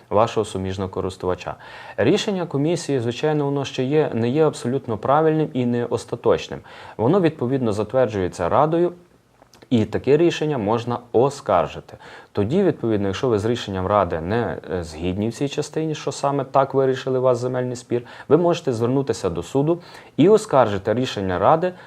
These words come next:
е, яким вирішено ваш, е, земельний спір. Тоді суд це питання буде розглядати і буде дивитися, наскільки,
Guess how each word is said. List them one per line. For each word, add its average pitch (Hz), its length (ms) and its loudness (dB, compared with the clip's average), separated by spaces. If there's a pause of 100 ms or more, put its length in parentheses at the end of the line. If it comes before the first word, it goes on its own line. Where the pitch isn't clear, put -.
(200)
е, 92 460 4
яким 101 300 0
вирішено 123 440 0
ваш, 107 220 2 (180)
е, 92 240 -2
земельний 113 440 -2
спір. 87 320 -4 (500)
Тоді 110 280 4
суд - 320 0
це 123 140 0
питання 120 420 -2
буде 101 280 0
розглядати 98 600 0
і 82 40 -4
буде 156 220 4
дивитися, 120 540 2
наскільки, 113 560 -2